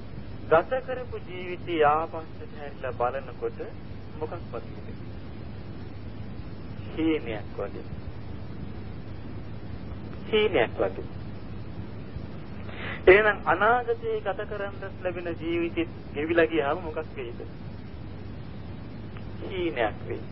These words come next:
ඉතින් උන්වහන්සේ පෙන්නනවා මේක තමයි. හරයක් හොයාගෙන ගිහිල්ලා කෙහෙල් ගහක්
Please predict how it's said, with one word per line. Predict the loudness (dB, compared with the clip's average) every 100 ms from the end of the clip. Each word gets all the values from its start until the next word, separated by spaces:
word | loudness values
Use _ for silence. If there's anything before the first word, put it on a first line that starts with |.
| -8 -8 -8 -8 -8 -8 -8 -8 -8 -6 -8 -8 -6 -6 -6 -6 -6 -6 6
ඉතින් | 8 8 6
උන්වහන්සේ | 6 4 4 2 -2 2
පෙන්නනවා | 4 4 2 -2 -2
මේක | -2 -6 -6
තමයි. | -6 -4 -4 -6 -6 -8 -8 -10 -10 -8 -8 -8 -8 -8 -8 -8 -8 -8 -8 -8 -8 -8 -8 -8 -10 -8 -8 -8 -8 -6
හරයක් | 6 8 10 6 2 0
හොයාගෙන | 2 2 2 -2 -6
ගිහිල්ලා | -8 -8 -8 -6 -4 -4 -6 -8 -8 -8 -8 -8 -8 -8 -8 -8 -8 -8 -8 -10 -10 -8 -8 -8 -8 4
කෙහෙල් | 6 8 6
ගහක් | 4 2 0